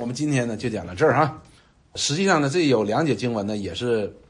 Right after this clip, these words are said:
给大家，然后我们看这个是非常的严肃的一个问题，因为圣经里边对于假师傅的话呢，也讲了很多的。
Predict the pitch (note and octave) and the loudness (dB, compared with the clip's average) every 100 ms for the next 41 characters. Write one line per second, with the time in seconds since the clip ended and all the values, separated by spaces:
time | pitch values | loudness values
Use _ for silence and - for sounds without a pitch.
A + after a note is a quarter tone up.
0 | - - A2 A2+ B2+ A2+ G#2 G#2 G2+ G#2 | -20 -8 -2 0 2 0 -2 -6 -8 -6
1 | A#2+ F#2 F#2+ A#2 A2 A2 G#2 A2 G2+ G#2 | -6 -6 -8 -6 -4 -6 -6 -6 -4 -4
2 | G#2+ F#2+ - - - _ - G2+ G#2+ F3 | -4 -6 -12 -20 -20 _ -6 -4 -2 -2
3 | A#2 F#2 G2 G2+ E2+ C#2+ F2 C3 C#3+ D#3+ | -2 -2 -6 -8 -10 -12 -4 -2 0 0
4 | D3 C#3+ A2+ A2+ A2+ C3+ C3+ - F#2+ G#2 | -2 -2 -2 -2 -2 -2 -2 -2 -4 -4
5 | B2+ B2+ C3 A2 G#2+ G2+ B2+ B2+ F2 G#2+ | -2 0 2 2 0 0 0 0 -2 -4
6 | F#2+ E2+ F#2+ F2+ | -8 -6 -8 -8